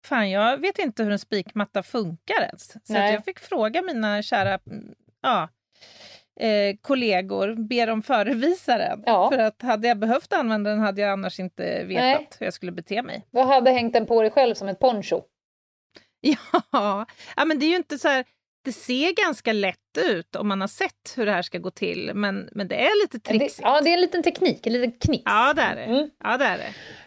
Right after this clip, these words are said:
Speaker 2: Någonting annat
Speaker 1: Så
Speaker 2: som man
Speaker 1: att
Speaker 2: kan använda som jag absolut aldrig har använt, det är fordonsnät som fångar
Speaker 1: Mm.
Speaker 2: in bilen.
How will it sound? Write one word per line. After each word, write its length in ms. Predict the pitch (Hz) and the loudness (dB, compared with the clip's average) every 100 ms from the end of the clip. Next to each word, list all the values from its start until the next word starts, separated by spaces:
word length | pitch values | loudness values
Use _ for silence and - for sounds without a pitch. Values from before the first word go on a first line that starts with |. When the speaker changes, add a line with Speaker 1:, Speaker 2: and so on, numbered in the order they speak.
| _ - - | _ -20 -8
Speaker 2:
Någonting 320 | - 339 359 349 | 0 2 4 4
annat 280 | 359 339 | 4 2
Speaker 1:
Så 60 | 440 | 0
Speaker 2:
som 100 | 427 | 2
man 60 | 440 | 2
Speaker 1:
att 60 | |
Speaker 2:
kan 120 | 427 403 | 2 2
använda 260 | 311 262 262 | 2 2 4
som 120 | 262 | 2
jag 100 | 254 | 2
absolut 520 | 320 - - 392 247 | 0 0 0 2 4
aldrig 260 | 240 208 202 | 2 2 2
har 60 | 202 | 2
använt, 400 | 185 190 196 - | 0 -4 -4 0
det 80 | 285 | 0
är 40 | |
fordonsnät 1120 | 294 381 269 214 202 196 302 381 - - - - | 2 4 4 4 0 -2 0 0 0 -8 -20 -6
som 240 | - 240 | 0 0
fångar 540 | - - 254 311 349 | 0 4 4 6 4
Speaker 1:
Mm. 60 | 339 | 4
Speaker 2:
in 220 | 190 180 | 2 0
bilen. 380 | 180 170 - 202 | -2 -2 -6 -10